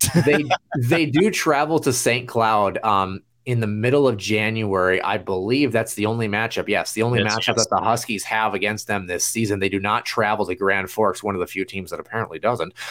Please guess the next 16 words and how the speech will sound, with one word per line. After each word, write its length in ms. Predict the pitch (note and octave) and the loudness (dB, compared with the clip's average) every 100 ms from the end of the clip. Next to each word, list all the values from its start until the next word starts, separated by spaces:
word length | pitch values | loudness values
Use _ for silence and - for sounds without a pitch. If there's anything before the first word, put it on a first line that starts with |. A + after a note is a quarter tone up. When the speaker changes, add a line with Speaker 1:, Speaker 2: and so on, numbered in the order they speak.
| - | -2
Speaker 2:
Um, 280 | B2+ B2 A#2+ - - - | 0 2 0 -4 -6 -8
<laughs> 300 | - - - | -14 -14 -4
and, 180 | F3 B2+ B2 | 0 0 2
uh, 160 | C3 - A#3 A#3 G#3 D3+ | 0 0 -4 -8 -8 -2
uh, 200 | C3 A2 | 0 0
Denver 440 | G2 B2 C#3+ B2+ | 0 -2 2 2
does 240 | A2 A2+ G#2+ | 4 2 0
travel 340 | - A2 G2+ | 0 2 2
the 80 | G2+ | 2
next 220 | G2+ - | 0 0
weekend, 480 | G2+ F#2+ F#2+ F#2 F2 | -2 0 -2 0 0
uh, 220 | F2+ E2+ | 2 0
to 160 | - A2 | -2 0
Ralph 260 | F#2 F2+ F#2+ | 2 2 0
Engelstad 400 | F2+ D#2+ F2+ E2 | -6 -4 -4 -2
Arena, 440 | F#2+ C#3 C3 B2 | 0 2 0 -4